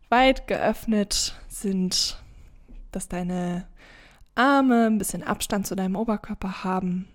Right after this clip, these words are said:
du Platz hast unter deinen Achseln. Und lass dich hier mit deinem ganzen Gewicht in die Erde sinken.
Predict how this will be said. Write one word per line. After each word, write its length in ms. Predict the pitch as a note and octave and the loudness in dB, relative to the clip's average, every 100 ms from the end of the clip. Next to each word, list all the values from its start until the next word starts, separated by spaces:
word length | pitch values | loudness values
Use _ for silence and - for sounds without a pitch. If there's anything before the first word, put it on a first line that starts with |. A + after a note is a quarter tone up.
| - - - - - | -20 -20 -20 -16 -6
du 120 | G3 | -6
Platz 400 | - G3+ G3+ - | -2 -4 -4 -8
hast 320 | F3+ - - | -8 -8 -10
unter 200 | F#3 F#3+ | -10 -10
deinen 220 | F3 F3 | -8 -8
Achseln. 600 | F3+ G3+ - F#3+ F#3 F#3 - - _ _ _ _ _ _ _ _ _ _ _ _ - - _ _ _ _ _ _ _ _ _ _ _ _ - | -8 -10 -8 -6 -6 -8 -12 -20 _ _ _ _ _ _ _ _ _ _ _ _ -20 -20 _ _ _ _ _ _ _ _ _ _ _ _ -4
Und 100 | B3+ | 0
lass 240 | C4+ B3+ | 2 0
dich 160 | - G3+ | -2 -2
hier 240 | - F#3 | 0 2
mit 180 | F3 F3 | 2 2
deinem 240 | F3 F3 F#3 | 0 0 2
ganzen 380 | G#3 B3 B3+ | 2 2 0
Gewicht 880 | G#3+ F#3+ F#3 F#3 - - - - - - _ _ _ _ _ _ - | 0 2 2 0 -6 -14 -10 -10 -10 -14 _ _ _ _ _ _ -4
in 140 | C4 | 0
die 80 | A#3+ | 2
Erde 460 | - F#3 F#3+ F#3 F3 | 4 4 6 4 2
sinken. 880 | F3 F3 F3+ - F3 F3+ F#3 F#3+ | 0 -2 -4 -8 -10 -8 -10 -12